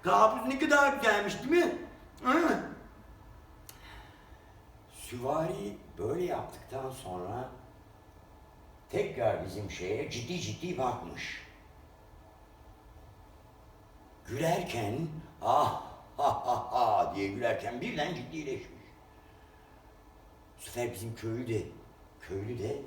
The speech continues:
şey yapmış, e, korkmaya başlamış. Süvari hemen oradan tüfekliğinden tüfeğini çıkartmış. Bizim köylü, "Ne oluyor be? Ne yapacaksın sen şimdi bana böyle?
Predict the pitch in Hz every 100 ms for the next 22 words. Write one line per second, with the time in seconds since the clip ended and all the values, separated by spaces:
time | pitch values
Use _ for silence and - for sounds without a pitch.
0 | - - - - - - - 139 139 -
1 | - - 151 - - - - - 71 71
2 | 71 71 69 - 107 - 123 143 - -
3 | - - - - - - - - - -
4 | 123 120 123 127 156 185 - - - -
5 | - - - 127 151 147 143 139 143 -
6 | 139 139 139 147 147 143 - 143 156 156
7 | - 147 139 190 214 - - - - -
8 | - - - - - - - - - 160
9 | 185 185 180 175 190 160 - - - -
10 | 160 - - - - 247 240 247 262 254
11 | 262 - - - - - - - - -
12 | - - - 233 254 262 294 277 277 247
13 | - 269 254 262 285 294 233 190